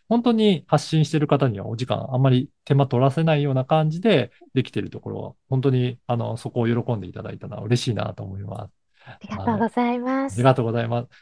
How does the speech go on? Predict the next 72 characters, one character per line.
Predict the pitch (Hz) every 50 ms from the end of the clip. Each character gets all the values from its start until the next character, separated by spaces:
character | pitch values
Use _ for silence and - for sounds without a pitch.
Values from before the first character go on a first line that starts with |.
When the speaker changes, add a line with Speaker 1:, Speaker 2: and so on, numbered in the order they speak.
| _ _
Speaker 1:
ね、 | 139 160 208 254 190 - _ _ -
Speaker 2:
う | 147
ん。 |
Speaker 1:
ぜ | 156 220 196
ひ、 | 208 170 120 - - _
あ | - 131 139
の、 | 143 139 135 139 135 131 131
今 | - 165 151 127
回、 | 127 117 101 104 127 143 - _ -
あ | 113
の、 | 107 110 110 110 110
出 | - - -
演 | 127
い | 120 117
た | 123 107
だ | 113 113
い | 110 101
た | 107 110 107 113 117 117 -
感 | - 113 110 107 104
じ | 110
で、 | 127 127 107 - - _ _ _
な | -
ん | 180
か | - 123
今 | - - 196 208 220 214
後 | 214 214 208 202 185 - 156
や | 156
っ | 156
て | - 175
い | 170 165 160
く | - _
こ | 175 160
と、 | 160 139 113 110 117 120
何 | 139 175 175 156 -
か | -
お | 110 113
知 | 120 -
ら | 147 143 135
せ | -
す | 131 - 139
る | 139
よ | 139 131
う | 104
な | 95
こ | 98 101
と、 | - 104
も | 101 113 123
し | 123 - -
あ | 104 107
れ | 104 92
ば、 | - 110 107 92 92 95
ぜ | 117
ひ | 127 -
そ | - - 120
れ | 104 107 117
も | 110 107 104 104 - 113 -
お |
話 | - 117 110 107 104
し | - 113
い | 101
た | 110
だ | 107 110 101
き | -
た | - 107
い | 95
な | 95 95 104
と | - 107
思 | 110 104
い | 101
ま | 107 110
す | - -
が、 | 113 110 113